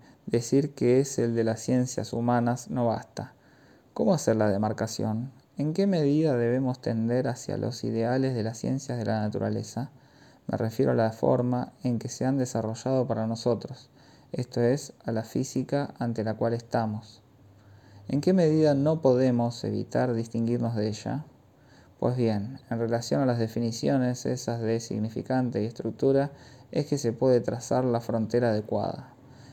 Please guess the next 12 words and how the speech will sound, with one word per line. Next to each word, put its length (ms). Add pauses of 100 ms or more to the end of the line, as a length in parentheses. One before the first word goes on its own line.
(100)
En 160
física 600
nos 280
impusimos 840 (420)
como 300
ley 300
partir 540
de 120
la 100
idea 460 (100)
que 240
en 200